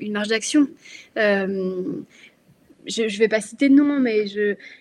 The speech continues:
ouais, j'ai quelques amis où j'ai vu que c'était pas possible, euh, de, de les changer, qu'ils en avaient pas envie, et que nos, notre regard sur la vie était beaucoup trop différent, et que de se voir, c'était une souffrance de confronter ces deux réalités-là. Donc, euh,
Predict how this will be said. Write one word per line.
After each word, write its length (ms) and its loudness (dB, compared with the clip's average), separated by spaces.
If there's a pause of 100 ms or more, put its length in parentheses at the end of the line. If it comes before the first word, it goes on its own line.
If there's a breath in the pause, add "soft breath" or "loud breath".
(480 loud breath)
ouais, 260 -4
j'ai 200 -6
quelques 360 -4
amis 380 8
où 440 -4
j'ai 180 -4
vu 100 -10
que 60 -16
c'était 220 -6
pas 140 -2
possible, 480 -8
euh, 340 -2 (340 loud breath)
de, 160 -10
de 160 -10
les 100 -4
changer, 640 0
qu'ils 160 -10
en 80 -6
avaient 220 -10
pas 160 -12
envie, 400 4 (340 soft breath)
et 160 -4
que 500 -2
nos, 1040 -6
notre 340 -6
regard 220 0
sur 140 -10
la 140 -4
vie 160 -4
était 160 -6
beaucoup 300 -16
trop 180 -12
différent, 640 0
et 100 -2
que 120 -10
de 80 -12
se 140 -10
voir, 340 2
c'était 240 -12
une 100 -10
souffrance 560 -2
de 80 -4
confronter 560 -8
ces 160 -6
deux 140 -6
réalités-là. 720 0
Donc, 300 -8
euh, 200 -4